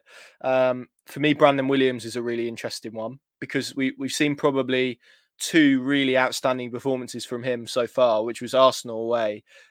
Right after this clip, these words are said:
and obviously most recently at Brentford, where I thought he was very good. So, um, if Dean Smith can, can achieve a consistency in his performances this season, then Norwich, then the, we're probably not even having a debate whether it's him or, or Giannoulis, I think. And, um, so,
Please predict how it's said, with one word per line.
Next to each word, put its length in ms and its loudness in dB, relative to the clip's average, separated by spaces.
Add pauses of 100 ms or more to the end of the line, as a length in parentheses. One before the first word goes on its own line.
and 320 -4
obviously 280 -2
most 220 -2
recently 300 -4
at 80 -10
Brentford, 360 2
where 120 0
I 40 -4
thought 200 -6
he 60 -8
was 120 -10
very 200 -2
good. 300 -2
So, 380 2 (380)
um, 360 2 (380)
if 260 0
Dean 200 4
Smith 280 -4
can, 320 -6 (100)
can 120 -8
achieve 320 -2
a 20 -8
consistency 720 -8
in 80 -6
his 140 -4
performances 720 -8
this 160 -10
season, 500 -4 (320)
then 140 6
Norwich, 260 8
then 240 2
the, 160 0 (100)
we're 160 -4
probably 220 2
not 80 4
even 160 2
having 160 2
a 80 -4
debate 320 4
whether 160 0
it's 140 -2
him 120 0
or, 200 -2
or 100 -2
Giannoulis, 500 2
I 60 -4
think. 320 -8
And, 220 -6 (420)
um, 380 -2 (160)
so, 180 0